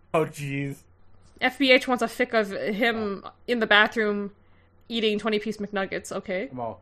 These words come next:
Speaker 1: well, for everybody listening, if we live stream and you donate enough, we'll force Angela to Uber Eats some nuggets and eat 'em on camera.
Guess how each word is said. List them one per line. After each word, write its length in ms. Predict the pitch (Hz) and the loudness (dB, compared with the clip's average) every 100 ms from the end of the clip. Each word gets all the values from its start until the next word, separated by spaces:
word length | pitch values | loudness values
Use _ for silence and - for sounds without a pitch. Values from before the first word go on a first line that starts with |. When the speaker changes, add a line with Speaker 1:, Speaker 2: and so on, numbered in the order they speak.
| - | -12
Speaker 1:
well, 120 | 139 123 | -8 -4
for 120 | 135 | 0
everybody 280 | 147 160 170 | 0 -2 -6
listening, 420 | 180 - 139 127 | -6 -4 -4 -4
if 120 | 123 - - - | -6 -12 -20 -16
we 140 | 123 | -10
live 260 | 123 147 147 | -4 -2 -2
stream 340 | - 135 123 | -6 -8 -6
and 140 | 120 123 | -6 -8
you 60 | 120 | -6
donate 300 | 139 151 127 | -4 -4 -6
enough, 340 | 117 113 - - - - - | -6 -8 -10 -18 -20 -20 -10
we'll 100 | 120 | -10
force 300 | - 143 143 | -2 -2 -2
Angela 500 | 135 127 127 123 120 - | -4 -4 -6 -6 -6 -8
to 560 | 127 117 110 107 104 110 | -4 -2 -2 -4 -10 -12
Uber 180 | 139 127 | -12 -10
Eats 280 | 123 127 127 | -8 -10 -12
some 380 | - 120 117 117 | -10 -8 -8 -8
nuggets 320 | 123 117 113 | -8 -8 -10
and 80 | 123 | -12
eat 120 | 123 | -10
'em 100 | 117 | -10
on 100 | 113 | -12
camera. 240 | 104 90 | -14 -18